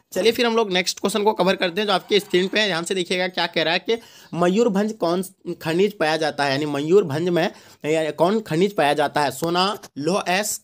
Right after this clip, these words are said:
ठीक है, कोयल, अ, कोयला, तांबा। तो इसका राइट आंसर क्या हो जाएगा? तीन का ऑप्शन नंबर B will be the right answer हो जाएगा, यानी तांबा, ये लौह अयस्क यानी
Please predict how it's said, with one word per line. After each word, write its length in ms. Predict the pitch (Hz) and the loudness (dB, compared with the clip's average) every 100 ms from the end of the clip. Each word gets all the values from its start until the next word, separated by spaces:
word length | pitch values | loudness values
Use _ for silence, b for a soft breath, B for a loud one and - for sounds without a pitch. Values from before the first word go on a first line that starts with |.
| _ | _
ठीक 160 | 185 220 | -6 -4
है, 100 | 226 | -4
कोयल, 480 | - 156 170 208 220 B B - | -2 0 2 0 -2 B B -6
अ, 80 | 151 | -2
कोयला, 380 | 175 175 190 226 | 2 2 2 -2
तांबा। 540 | - - 151 131 120 | -6 -10 -6 -2 -2
तो 100 | 151 | -2
इसका 180 | - 185 | -2 -2
राइट 220 | 175 180 | -2 -4
आंसर 180 | 202 220 | -8 -2
क्या 140 | 196 | 2
हो 60 | 190 | 4
जाएगा? 200 | 190 208 | 4 2
तीन 220 | 190 185 | 4 4
का 140 | 202 | 4
ऑप्शन 320 | 196 165 - 240 | 4 4 2 0
नंबर 240 | 226 208 | 2 0
B 220 | 156 196 | 0 -4
will 140 | 180 175 | -4 -2
be 80 | |
the 120 | 180 190 160 | -2 -4 -2
right 320 | 151 160 160 | 0 0 0
answer 200 | 147 196 | -2 -2
हो 100 | 160 | 0
जाएगा, 240 | 135 131 | 2 4
यानी 160 | 139 190 | 4 0
तांबा, 500 | - - 165 190 190 | -4 -2 0 2 2
ये 140 | 180 175 | 4 2
लौह 220 | 151 214 | 2 2
अयस्क 280 | 190 196 - | 2 0 0
यानी 220 | 170 233 | 0 -2